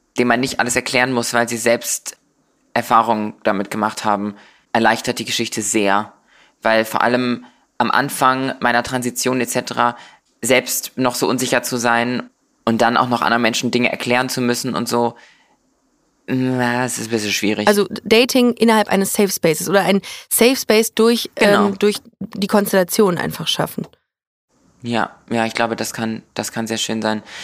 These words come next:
Speaker 1: Weil ich habe zum Beispiel auch mal eine andere Transperson gedatet und dann, äh, diese Transperson war schon deutlich länger auf Hormonen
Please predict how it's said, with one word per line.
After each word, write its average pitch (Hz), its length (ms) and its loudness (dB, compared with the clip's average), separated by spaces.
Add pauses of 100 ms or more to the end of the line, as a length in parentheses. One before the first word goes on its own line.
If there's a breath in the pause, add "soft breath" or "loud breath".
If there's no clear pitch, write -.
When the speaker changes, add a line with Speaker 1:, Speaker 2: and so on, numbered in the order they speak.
(120 loud breath)
Speaker 1:
Weil 120 80 4
ich 123 100 2
habe 156 100 -2
zum 147 120 -2
Beispiel 143 260 0
auch 139 200 2
mal 131 300 0 (300 loud breath)
eine - 220 0
andere 123 220 -2
Transperson 139 560 -2
gedatet 127 500 -2
und 120 180 -2
dann, 117 220 -2 (320 soft breath)
äh, 117 120 2
diese 113 340 -4
Transperson 123 520 -2
war 113 120 2
schon 123 160 -4
deutlich 113 240 0
länger 123 240 2
auf - 160 -2
Hormonen 143 440 0